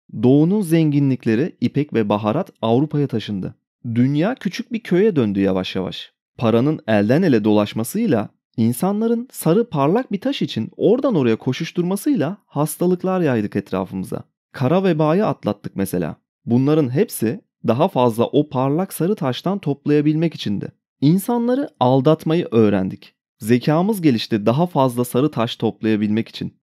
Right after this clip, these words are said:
Yalan söylemeyi öğrendik. Doğaya hükmetmeyi veya katletmeyi demek daha doğru olabilir.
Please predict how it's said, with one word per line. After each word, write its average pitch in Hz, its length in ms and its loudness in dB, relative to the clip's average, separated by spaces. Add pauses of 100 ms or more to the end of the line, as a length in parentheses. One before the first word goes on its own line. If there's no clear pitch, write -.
(160)
Yalan 180 380 4
söylemeyi 220 480 2
öğrendik. 110 580 2 (360)
Doğaya 131 380 6
hükmetmeyi 131 760 0 (200)
veya 101 300 0
katletmeyi 131 600 -2
demek 127 260 -2
daha 127 240 2
doğru 110 220 2
olabilir. 98 420 -2